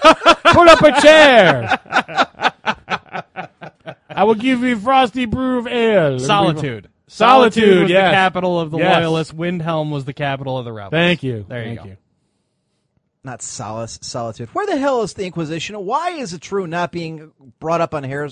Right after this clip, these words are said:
Speaker 3: heretical charges? That's heresy. Final Fantasy nine was the last great Final Fantasy. The fuck? No, th-, oh, did you actually play the game?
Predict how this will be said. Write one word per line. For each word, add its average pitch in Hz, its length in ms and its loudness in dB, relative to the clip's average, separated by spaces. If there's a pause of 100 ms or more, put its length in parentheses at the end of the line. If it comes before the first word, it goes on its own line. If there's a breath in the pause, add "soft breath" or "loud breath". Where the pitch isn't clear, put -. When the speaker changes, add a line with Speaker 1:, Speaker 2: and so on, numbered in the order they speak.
Speaker 3:
heretical 147 400 -8
charges? 151 500 -10 (360)
That's 220 160 -4
heresy. 220 520 -2 (380)
Final 196 220 0
Fantasy 208 280 -6
nine 180 200 -4
was 170 100 -6
the 151 60 -8
last 156 240 -2
great 156 180 -4
Final 139 200 -6
Fantasy. 123 480 -10 (400)
The - 120 4
fuck? 359 400 2 (120)
No, 302 260 2
th-, 226 240 -14
oh, 196 240 -14 (160)
did 196 180 -10
you 320 140 0
actually 339 240 -2
play 202 320 -2
the 339 100 -6
game? 381 320 -6